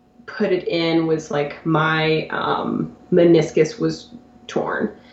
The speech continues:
And then I developed what's called bursitis, which I don't know if you know what that is, but it just means, like, you have these, like, things of fluid in your knees.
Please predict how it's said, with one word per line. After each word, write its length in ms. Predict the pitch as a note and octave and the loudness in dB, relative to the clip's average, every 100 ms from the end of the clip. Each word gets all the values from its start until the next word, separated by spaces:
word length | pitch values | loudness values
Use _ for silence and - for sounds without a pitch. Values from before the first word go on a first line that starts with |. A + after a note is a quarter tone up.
| - - - - - - - - | -20 -20 -20 -20 -20 -20 -10 4
And 180 | G3 F#3+ | 6 8
then 80 | F3+ | 6
I 100 | F3 | 4
developed 640 | E3+ E3 D#3+ E3 D#3 - | 2 2 2 2 0 -2
what's 160 | F3 - | -4 -2
called 300 | F3 E3 E3 | -2 0 0
bursitis, 760 | E3 - D#3+ D#3+ E3+ G#3 - | -4 -2 -2 0 0 -2 -4
which 140 | F3 F3 | -4 0
I 40 | |
don't 120 | E3 E3 | 0 0
know 100 | D#3 | -2
if 100 | F3 | 0
you 60 | |
know 80 | D#3+ | 0
what 140 | D#3+ | 2
that 120 | D#3+ D#3+ | 0 0
is, 180 | D#3+ D#3+ | 0 0
but 120 | - | 2
it 100 | E3+ - | 2 0
just 180 | E3+ | -2
means, 180 | E3 D#3+ | 0 0
like, 160 | E3 - | 0 4
you 100 | G#3+ | 4
have 160 | F#3+ | 4
these, 200 | F3+ F3 | 2 -2
like, 240 | E3+ - - | -4 -6 0
things 240 | E3+ E3+ | 0 0
of 120 | E3+ | -4
fluid 300 | - E3 E3 | -4 -2 0
in 100 | E3 | 0
your 140 | D#3+ D#3+ | 0 2
knees. 600 | D#3+ D#3+ E3+ F3+ - | 2 2 0 -2 -10